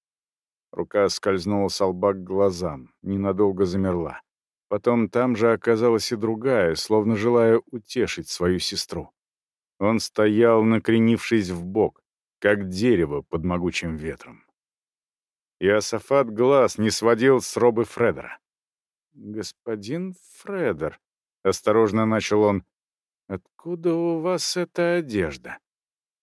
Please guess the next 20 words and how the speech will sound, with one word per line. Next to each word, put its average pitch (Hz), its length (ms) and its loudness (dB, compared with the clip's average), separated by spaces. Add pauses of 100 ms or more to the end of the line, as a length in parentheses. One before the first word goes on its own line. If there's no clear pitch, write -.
(140)
Фредер 104 440 0
не 104 160 2
обернулся. 95 840 -2 (360)
Лишь 104 320 -2
отнял 127 360 2
ладони 123 460 4
от 117 180 2
глаз 117 500 2
и 117 100 2
прижал 113 560 2
к 98 100 -8
затылку, 101 800 -6 (220)
будто 92 480 -8 (100)
там 107 340 0
угнездилась 76 800 -4
боль. 64 320 -18 (1040)
«Эту 92 680 -8
одежду 90 640 -6
носил 92 580 -2
Георгий», — 90 800 -4